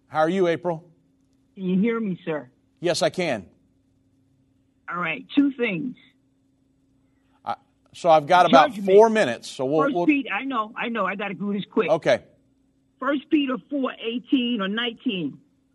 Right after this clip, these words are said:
Speaker 2: judgment starts with the house of God, right? All this stuff going on, the church ain't really getting out here holding up the bloodstained banner like she should. She's quiet.
Speaker 1: Mm-hmm.
Speaker 2: Understand?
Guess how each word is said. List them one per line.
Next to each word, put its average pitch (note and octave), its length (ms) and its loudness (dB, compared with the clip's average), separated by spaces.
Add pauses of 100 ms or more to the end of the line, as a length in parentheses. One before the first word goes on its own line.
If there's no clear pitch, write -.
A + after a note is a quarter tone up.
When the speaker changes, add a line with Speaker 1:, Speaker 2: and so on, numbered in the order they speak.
(120)
Speaker 2:
judgment C4 560 -2
starts A3+ 460 -6
with G#3 160 -4
the F#3 80 -6
house F#3 340 -6
of D#3 80 -8
God, D#3 360 -4 (1080)
right? F#3+ 280 -6 (760)
All D4 320 -2
this F4 160 -6
stuff D#4+ 260 -4
going C4+ 300 -2
on, G3 440 -4 (680)
the A3 100 -4
church F4 420 -6
ain't B3+ 240 -2
really B3+ 280 0
getting G3+ 340 -4
out A3+ 220 -4
here G#3+ 180 -6
holding G#3+ 440 -2
up F#3+ 160 -4
the F3+ 60 -8
bloodstained F3+ 680 -6
banner F#3 320 -2
like D#3+ 220 -4 (100)
she D#3 100 -6 (120)
should. E3+ 240 -2
She's F3 160 0
quiet. - 500 -4 (340)
Speaker 1:
Mm-hmm. A2+ 260 -10 (520)
Speaker 2:
Understand? C#4 440 -4